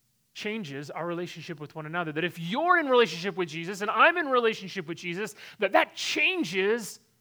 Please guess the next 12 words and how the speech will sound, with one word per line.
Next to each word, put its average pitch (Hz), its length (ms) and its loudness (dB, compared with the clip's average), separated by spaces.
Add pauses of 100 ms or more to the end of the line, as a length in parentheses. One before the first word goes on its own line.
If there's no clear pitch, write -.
(280)
our 311 320 4 (180)
relationship 139 1000 -14 (1800)
fundamentally. 160 640 -12 (1400)
The 185 60 -6
bottom 240 240 4
line 226 220 6
is 202 260 0 (220)
this: 175 560 2 (680)
Jesus 214 540 -4
turns 202 380 -4
broken 196 420 -2
relationships 156 1000 -8